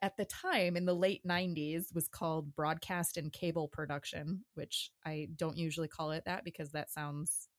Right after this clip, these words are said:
<laughs> very dated, but it was basically a mass communication degree with an emphasis in film and video production.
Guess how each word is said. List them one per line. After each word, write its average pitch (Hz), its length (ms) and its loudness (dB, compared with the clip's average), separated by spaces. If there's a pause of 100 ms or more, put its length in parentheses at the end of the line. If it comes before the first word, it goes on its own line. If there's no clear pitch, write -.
(240)
<laughs> 233 640 -2
very 185 320 6
dated, 160 480 2 (220)
but 214 100 8
it 214 80 8
was 214 160 4
basically 226 520 4
a 175 40 4
mass 170 260 0
communication 165 720 0
degree 151 540 -2 (180)
with 175 380 2
an 175 160 2
emphasis 170 540 0
in 170 100 -2
film 160 300 -2
and 160 120 -4
video 156 360 -2
production. 151 760 -4